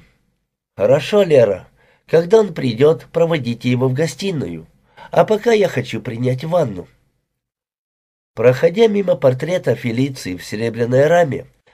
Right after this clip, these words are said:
я взглянул на него, уже не стараясь разгадать тайны,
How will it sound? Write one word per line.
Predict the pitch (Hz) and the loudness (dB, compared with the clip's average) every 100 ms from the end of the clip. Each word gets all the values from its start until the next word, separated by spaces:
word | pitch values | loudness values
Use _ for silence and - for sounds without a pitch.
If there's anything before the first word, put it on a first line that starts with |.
| - | -6
я | 123 185 | 4 4
взглянул | 160 127 104 104 147 | 4 -2 -2 2 2
на | 147 | 2
него, | 135 135 135 139 131 - | -2 -2 0 -2 -4 -12
уже | 110 107 | -12 -6
не | 113 131 | -2 -4
стараясь | 127 151 170 165 131 - | -2 0 2 2 0 -4
разгадать | 113 123 127 113 117 113 | -2 -2 -2 -2 0 0
тайны, | - 147 139 98 | 2 2 2 -6